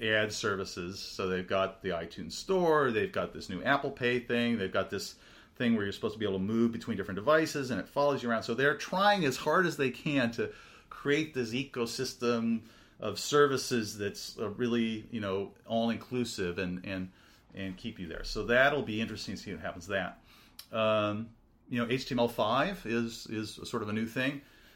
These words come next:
Um, a-, again, the promise is there of write once, run anywhere, right? That you could build, you know, sort of rich interactive, um,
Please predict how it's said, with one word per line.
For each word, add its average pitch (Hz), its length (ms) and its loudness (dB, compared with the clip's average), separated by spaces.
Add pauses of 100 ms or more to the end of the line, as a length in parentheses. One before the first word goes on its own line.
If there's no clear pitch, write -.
(140)
Um, 107 480 2
a-, 117 160 -4
again, 123 340 4
the 131 80 2
promise 131 480 2
is 117 160 -4
there 117 280 4
of 98 200 -2
write 104 280 2
once, 127 320 0
run 147 200 6
anywhere, 147 580 4
right? 107 220 2
That 98 140 -6
you 110 100 -6
could 107 180 -4
build, 110 400 2 (520)
you 113 100 -4
know, 107 140 -6
sort 101 220 -6
of 104 60 -2
rich 107 160 0
interactive, 101 560 0 (120)
um, 95 420 -4